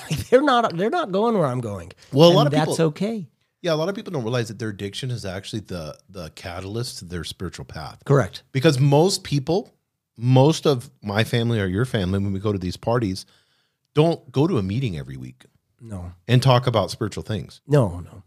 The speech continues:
Speaker 2: Addicts do.
Speaker 1: Yeah, we have a design for living.
Speaker 2: Mm-hmm.
Speaker 1: We actually have something that plugs us into spirituality intentionally. Most everyone else is just stumbling through the world hoping they, they,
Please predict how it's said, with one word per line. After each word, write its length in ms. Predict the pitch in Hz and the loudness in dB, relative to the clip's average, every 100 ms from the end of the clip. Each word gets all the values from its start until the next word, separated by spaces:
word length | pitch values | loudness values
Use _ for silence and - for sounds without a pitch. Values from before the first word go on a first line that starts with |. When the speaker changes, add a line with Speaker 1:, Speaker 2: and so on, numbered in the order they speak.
| 110 | 0
Speaker 2:
Addicts 340 | 123 233 - | 2 2 -2
do. 260 | 101 104 147 _ _ _ _ - | -2 -2 -4 _ _ _ _ -2
Speaker 1:
Yeah, 180 | 151 170 | 2 4
we 260 | 131 190 | 6 6
have 220 | 180 131 131 | 6 4 0
a 60 | |
design 420 | 123 117 139 131 | -2 -4 -4 -4
for 100 | 123 | -4
living. 400 | 110 160 139 90 _ _ _ 110 | 2 2 2 -2 _ _ _ -2
Speaker 2:
Mm-hmm. 220 | 104 92 | 0 0
Speaker 1:
We 140 | 143 | 0
actually 360 | 127 - 117 110 | -2 -6 -10 -12
have 440 | 120 160 175 147 | -10 -6 -6 -6
something 340 | - 120 120 110 | -8 -8 -8 -10
that 160 | - | -12
plugs 320 | - 143 139 | -8 -6 -4
us 120 | 143 139 | -6 -4
into 280 | 165 170 | -2 -2
spirituality 800 | 165 - 139 139 127 120 120 117 | -6 -4 -4 -4 -6 -4 -4 -6
intentionally. 800 | 123 120 - 135 131 - 101 95 - _ _ _ _ - | -8 -10 -6 -2 0 -2 -8 -10 -18 _ _ _ _ 2
Most 240 | 180 208 | 4 4
everyone 280 | 208 185 175 | 4 6 6
else 220 | 233 254 | 6 2
is 80 | 131 | 0
just 180 | 127 - | -2 -2
stumbling 420 | - 156 160 160 | 2 4 6 4
through 140 | 147 143 | 6 4
the 100 | 135 | 4
world 240 | 185 165 | 4 4
hoping 240 | 135 135 | 2 2
they, 140 | 135 123 | 0 -2
they, 320 | 95 120 | -4 -4